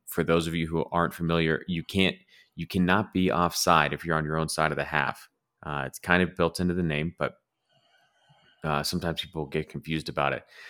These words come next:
So here he is trying to run this offside trap. You know, he's twenty-five meters away from,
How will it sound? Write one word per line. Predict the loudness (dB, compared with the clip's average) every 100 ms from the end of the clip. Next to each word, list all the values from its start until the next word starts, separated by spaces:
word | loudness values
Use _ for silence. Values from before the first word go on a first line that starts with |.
| -18
So | -4 0
here | 4 6
he | 8 8
is | 4
trying | 2 2 2
to |
run | 2 2
this | 2 2
offside | 2 2 4 4 2
trap. | 0 0 0 0
You | -4
know, | -4 -4
he's | -4 -4
twenty-five | -6 -4 0 2 2 2 2 0
meters | -2 -2 -2
away | -2 2 0
from, | 0 -4 -4